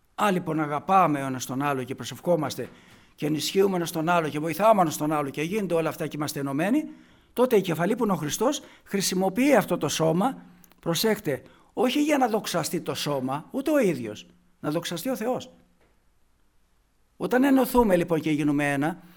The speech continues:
που μας το λέει στο λόγο του, «Εγώ», λέει ο Πατέρας, «και το Πνεύμα το Άγιο είμαστε ένα». Άμα γίνετε ένα κι εσείς, λέει, μαζί μας, τότε από εκεί πέρα πλέον αρχίζει και δουλεύει ο ουρανός.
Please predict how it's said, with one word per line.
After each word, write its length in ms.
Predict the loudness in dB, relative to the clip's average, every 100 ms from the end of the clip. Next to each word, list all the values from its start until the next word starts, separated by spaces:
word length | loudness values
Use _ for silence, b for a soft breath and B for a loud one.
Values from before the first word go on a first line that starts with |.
| B
που 100 | -2
μας 160 | 0 0
το 100 | 2
λέει 140 | 2
στο 180 | 2 2
λόγο 300 | 2 2 2
του, 240 | 0 -2 B B B
«Εγώ», 280 | -4 2 4
λέει 140 | 4 4
ο 60 |
Πατέρας, 640 | 2 2 4 4 2 -2 B B B B B B _ _
«και 160 | -6 -4
το 80 |
Πνεύμα 220 | 0 0 2
το 100 | 2
Άγιο 200 | 2 2
είμαστε 340 | 2 4 4
ένα». 300 | 4 0 -8 _ _ _ _
Άμα 220 | 0 2
γίνετε 420 | 2 2 2 4
ένα 180 | 4 4
κι 100 | 0
εσείς, 260 | -4 -4 -2
λέει, 120 | -2
μαζί 320 | -2 -2 2
μας, 260 | 2 2 -4 B B B
τότε 180 | 0 2
από 100 | 2
εκεί 140 | 0
πέρα 220 | 0 0
πλέον 320 | 0 -2 -2 -6 -8
αρχίζει 320 | -6 -6 -4
και 80 | -4
δουλεύει 260 | -2 -2 0
ο 60 |
ουρανός. 440 | -2 -4 -8 -14